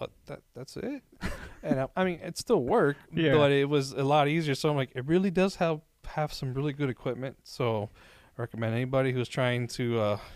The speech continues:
Speaker 1: do anything like this, definitely, uh, look into investing on some good equipment to
Speaker 2: Mm-hmm.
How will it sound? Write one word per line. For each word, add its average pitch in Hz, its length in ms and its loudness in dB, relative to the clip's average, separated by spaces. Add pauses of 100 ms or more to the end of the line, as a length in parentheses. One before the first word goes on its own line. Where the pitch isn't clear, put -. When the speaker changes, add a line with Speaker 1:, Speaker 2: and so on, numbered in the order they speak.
Speaker 1:
do 131 160 -2
anything 127 280 -2
like 113 300 -4
this, 120 340 -2
definitely, 120 520 -6
uh, 104 160 -2 (600)
look 143 140 -4
into 135 220 -4
investing 110 580 -4
on 104 140 -6
some 101 200 -10
good 104 160 -6
equipment 95 520 -10
to 147 60 0
Speaker 2:
Mm-hmm. 127 360 2